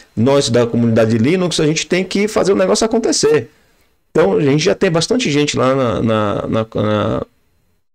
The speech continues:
na comunidade C T J S que usa o, o, o Windows e que pro próprio Cosmos mesmo ele usa o Windows, então ele já faz os testes com Windows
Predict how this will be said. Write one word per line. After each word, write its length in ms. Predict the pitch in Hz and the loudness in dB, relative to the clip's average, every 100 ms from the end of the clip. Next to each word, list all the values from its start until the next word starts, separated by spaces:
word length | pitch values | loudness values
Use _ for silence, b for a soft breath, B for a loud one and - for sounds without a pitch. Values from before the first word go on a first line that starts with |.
| _ | _
na 140 | - 127 | -4 -2
comunidade 440 | 131 127 110 113 | 2 2 2 2
C 60 | - | 0
T 100 | 110 | 0
J 220 | 110 110 | 0 2
S 220 | 110 - - | 0 0 -2
que 120 | 330 | 0
usa 240 | 330 381 | 2 2
o, 180 | - - - | 0 -2 -6
o, 280 | - 110 - | -4 -4 -2
o 80 | 139 | 0
Windows 480 | 165 170 107 95 | 2 4 2 2
e 120 | 131 120 | 0 -2
que 200 | - 135 | -2 -4
pro 200 | - 156 | -2 0
próprio 300 | - - 240 | -2 -4 -2
Cosmos 320 | 156 165 127 | -2 0 0
mesmo 160 | 143 | 2
ele 120 | 175 160 | 2 0
usa 180 | 139 | -2
o 60 | 107 | -2
Windows, 320 | 127 160 120 | 0 0 -2
então 200 | 110 139 | 0 2
ele 280 | 143 131 120 | 2 2 0
já 260 | 101 123 110 - - _ _ _ - | 2 0 -2 -8 -20 _ _ _ -4
faz 140 | 127 | -2
os 120 | 120 117 | 0 0
testes 300 | 113 117 - | -2 -2 -2
com 160 | 120 | -2
Windows 440 | 107 175 147 123 | 0 0 0 0